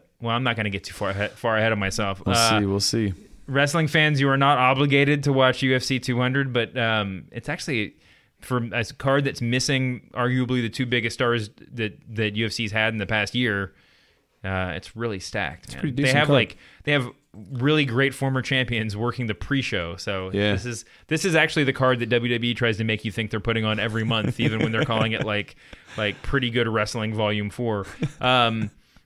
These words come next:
Speaker 1: anyway, I think that's it for this week.
Speaker 2: All right, man. I'm glad to
Speaker 1: Uh,
Speaker 2: be back again.
Speaker 1: check out The Ringer. Oh, I wrote about The Rock last week.
Speaker 2: Oh,
Speaker 1: I
Speaker 2: okay.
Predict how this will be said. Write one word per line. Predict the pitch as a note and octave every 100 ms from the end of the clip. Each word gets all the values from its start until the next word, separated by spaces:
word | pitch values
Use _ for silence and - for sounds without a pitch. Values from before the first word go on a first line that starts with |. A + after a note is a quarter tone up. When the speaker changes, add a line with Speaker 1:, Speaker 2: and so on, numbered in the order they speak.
| _ _ _ - - -
Speaker 1:
anyway, | C#3 D#3 C3 A#2+ G#2+ - - -
I | B2
think | E3 F#3
that's | E3 F#3+
it | D#3
for | E3
this | D#3
week. | D3 F3+ B2 - -
Speaker 2:
All | B2
right, | D3
man. | A#2 A#2 D3+ - -
I'm | A#2 B2 B2+ B2+
glad | B2
to | B2
Speaker 1:
Uh, |
Speaker 2:
be | B2
back | B2+ C#3+ C3+
again. | A#2 A#2+
Speaker 1:
check | E3
out | F3 D#3
The |
Ringer. | D3+ D#3 D#3
Oh, | F#3
I | F3
wrote | F3+ A#3
about | G3+ D#3+
The |
Rock | A#2+ B2 A3 -
last | A#2+ F#2 -
week. | G2 C3 -
Speaker 2:
Oh, | B2+ G3 C#3
Speaker 1:
I |
Speaker 2:
okay. | A#2